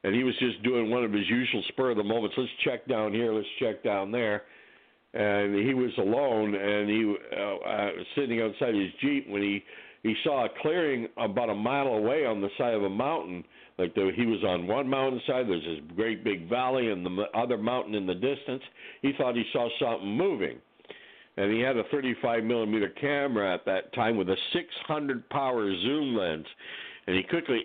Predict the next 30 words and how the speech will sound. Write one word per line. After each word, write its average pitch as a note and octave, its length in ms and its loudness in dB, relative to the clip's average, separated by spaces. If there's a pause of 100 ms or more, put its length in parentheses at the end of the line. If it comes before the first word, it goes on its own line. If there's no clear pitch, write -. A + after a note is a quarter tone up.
aimed D3+ 260 2
it, - 140 -4
tried D#3 260 0
to A#2 100 2 (140)
see D3 240 2
it - 160 -4
through C#3+ 200 2
the G#2+ 260 2
viewfinder, C#3 840 0
had A#2 220 -2
trouble C#3+ 400 2
getting, A2 460 -2 (600)
getting D#3 220 0
him, A#2 120 2
because A2 260 -2
when G#2 120 2
you G#2 160 2
zoom D3 260 0
in D#3+ 120 0
on A#2 220 0
something C3 180 -2
that's G#2+ 160 -2
a A#2+ 60 0
mile B2+ 320 0
away, A#2 380 0
sometimes B2 420 -2
you're, G2+ 240 0 (840)
you're, A2+ 260 2
you A2 180 0
can't D3 280 -2